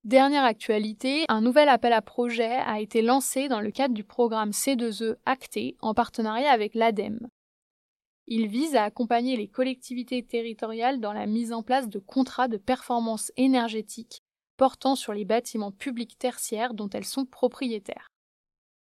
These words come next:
Les bénéficiaires sont donc des collectivités et des structures publiques, et les structures qui sont éligibles pour piloter la mission d'A M O sont notamment les communes, les E P C I,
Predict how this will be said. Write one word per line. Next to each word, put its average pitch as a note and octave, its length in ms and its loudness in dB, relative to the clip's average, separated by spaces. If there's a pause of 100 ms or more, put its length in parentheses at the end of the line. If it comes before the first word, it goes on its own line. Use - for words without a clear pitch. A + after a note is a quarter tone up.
(140)
Les A3 120 0
bénéficiaires C4+ 680 2
sont A3+ 180 -4
donc A#3 220 0
des G#3 100 -4
collectivités B3+ 1000 0
et G#3+ 80 0
des G3 140 -6
structures B3 720 -6 (100)
publiques, A#3 720 -6
et A#3+ 260 -2
les G#3+ 140 -4
structures C4+ 440 -8
qui - 120 -16
sont - 160 -8
éligibles A#3+ 460 0
pour - 160 -18
piloter C4 480 0
la G#3 120 -2
mission A3 380 0
d'A A3+ 280 4
M G#3+ 180 0
O A#3+ 260 -4
sont - 220 -4
notamment A3+ 680 2
les C4 160 0
communes, A3 720 -2
les B3 400 4
E G#3+ 320 -4
P C4 160 0
C G#3+ 200 -4
I, G3 260 -12